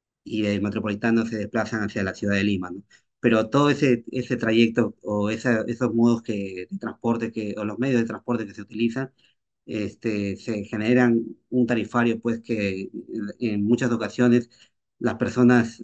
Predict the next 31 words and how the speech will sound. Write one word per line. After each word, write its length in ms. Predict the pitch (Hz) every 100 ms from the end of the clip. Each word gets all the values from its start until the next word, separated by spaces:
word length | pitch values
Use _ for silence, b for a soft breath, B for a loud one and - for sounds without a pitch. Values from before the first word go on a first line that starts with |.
| - -
pues, 400 | 120 113 - -
por 360 | 120 104 98 95
tema 240 | 120 123 120
de 120 | 113
recursos 460 | 110 131 123 123 110
no, 220 | 117 -
no 220 | 120 117 117
pueden 260 | 131 123
acceder 280 | 107 113 110
al 100 | 101
servicio. 440 | 98 95 95 - _ _ _ _ _ _ _ _ _ _ _ _ _ _ _ _ _ _ _ _ _ _ _ _ _ _ _ _ _ _ _ _
Una 180 | - 180
reflexión, 600 | 165 143 127 - 151 151
pues, 380 | 135 135 - -
final 400 | 135 123 131 127
ya 280 | 120 123 120
como 320 | - 110 101
para 560 | - 107 98 95 92 - _ _
culminar 480 | - 113 107 110 117
con 140 | 117
la 100 | 107
presentación, 760 | 104 113 107 113 113 120 120 120 _ _ _ _
es 220 | - 135 _ _ - -
que 160 | 127 117
uno 180 | 147
de 60 | 147
los 120 | 123
principales 540 | 120 117 117 123 127 127
aspectos 460 | 113 123 113 120
que 140 | - 110
podemos 580 | 107 110 123 120 113